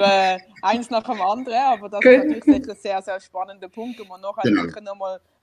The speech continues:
Speaker 1: werden drauf eingehen.
Speaker 2: Mhm.
Speaker 1: Also nachher haben wir euch getroffen zum Vorgespräch,
Speaker 3: Mhm.
Speaker 1: sind
Speaker 2: Mhm.
Speaker 1: da noch irgendwie, äh,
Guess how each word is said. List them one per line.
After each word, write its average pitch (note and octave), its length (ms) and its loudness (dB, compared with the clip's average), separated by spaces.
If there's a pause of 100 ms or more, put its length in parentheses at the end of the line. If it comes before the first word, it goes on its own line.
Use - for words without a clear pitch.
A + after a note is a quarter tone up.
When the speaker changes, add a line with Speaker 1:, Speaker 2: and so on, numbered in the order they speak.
Speaker 1:
werden E3+ 260 -6
drauf F3+ 260 -16
eingehen. A3 400 -10 (380)
Speaker 2:
Mhm. G#3 320 2
Speaker 1:
Also A3+ 160 -4
nachher B3 240 -2
haben A#3 200 -2
wir G#3+ 80 -8
euch G3+ 140 -2 (140)
getroffen C4+ 500 -8
zum C4 200 -10
Vorgespräch, B3 840 -8 (360)
Speaker 3:
Mhm. - 300 -12
Speaker 1:
sind A3 180 -6
Speaker 2:
Mhm. G#3 40 -2
Speaker 1:
da C4 300 2
noch D4+ 380 -4
irgendwie, A3+ 440 -12
äh, G3+ 340 -8